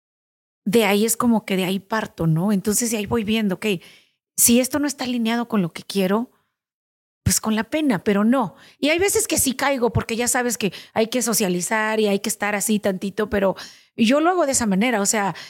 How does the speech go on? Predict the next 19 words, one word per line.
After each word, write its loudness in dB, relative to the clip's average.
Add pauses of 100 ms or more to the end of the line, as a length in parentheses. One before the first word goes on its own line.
(140)
yo 2
me 2
enfoco -2
mucho 2
en 4
lo 2
que -12
quiero 0 (400)
y 2
tengo 2
mi 2
agenda 0
también 2
así 0
con, -4 (240)
llena, 2
¿no? 0
Con -2
cosas, -2